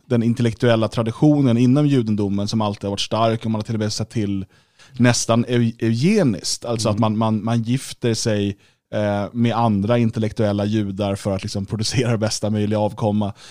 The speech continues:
Speaker 1: Eh, men då har man ju tidigare då, fram till, ja, men någonstans här i mitten av artonhundratalet, den här boken Jewish Materialism pratar om artonhundrasjuttio som ett brytår, man kan nog säkert hitta lite spår tidigare. Eh, men hur man då går ifrån att,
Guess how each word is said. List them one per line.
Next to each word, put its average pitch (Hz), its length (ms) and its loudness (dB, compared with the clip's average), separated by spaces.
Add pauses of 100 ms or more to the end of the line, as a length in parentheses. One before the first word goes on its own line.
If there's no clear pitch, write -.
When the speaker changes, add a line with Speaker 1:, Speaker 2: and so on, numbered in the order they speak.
(140)
Speaker 1:
Eh, 104 240 0
men 123 160 4
då 131 160 4
har 131 140 4
man 156 120 4
ju 147 80 4
tidigare 160 560 2
då, 110 160 0
fram 151 360 2
till, 131 280 0 (560)
ja, 160 80 2
men 165 140 6
någonstans 160 480 2
här 113 100 2
i - 20 2
mitten 107 320 -2
av 110 100 0
artonhundratalet, 101 840 -2
den 104 100 -4
här 107 140 0
boken 104 420 -2
Jewish 110 280 -4
Materialism 107 760 -2 (200)
pratar 113 220 -4
om 110 80 -4
artonhundrasjuttio 110 800 -4
som 123 140 -2
ett 113 80 -2
brytår, 117 580 -2
man 113 120 0
kan 117 100 -2
nog 110 120 -2
säkert 104 300 -8
hitta 113 160 -8
lite 107 200 -8
spår - 260 -8
tidigare. 117 540 0 (500)
Eh, 117 220 2
men 120 320 2 (400)
hur 131 160 0
man 127 120 6
då 123 80 6
går 151 340 4
ifrån 113 480 4 (1080)
att, - 440 0